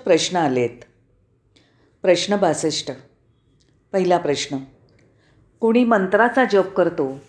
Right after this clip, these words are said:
किंवा विशिष्ट देवतेचा नामजप करतो, ते पुरेसं आहे का? सत्याला जाणण्यासाठी त्याची मदत होईल का? मी प्रश्न परत एकदा सांगतो.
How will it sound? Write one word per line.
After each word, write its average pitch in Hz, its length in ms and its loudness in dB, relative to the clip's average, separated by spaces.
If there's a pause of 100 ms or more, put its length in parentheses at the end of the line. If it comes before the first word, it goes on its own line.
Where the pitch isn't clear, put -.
(380)
किंवा 226 220 2
विशिष्ट 220 460 -2
देवतेचा 220 680 0
नामजप 190 560 -2
करतो, 151 600 -4
ते 220 60 0
पुरेसं 240 480 2
आहे 202 180 -4
का? 160 260 -10 (840)
सत्याला 208 680 2
जाणण्यासाठी 190 680 0
त्याची 214 280 -2
मदत 214 340 -2
होईल 214 240 0
का? 185 240 -4 (1080)
मी 202 80 -4
प्रश्न 196 380 0
परत 208 300 2
एकदा 170 240 0
सांगतो. 160 680 -4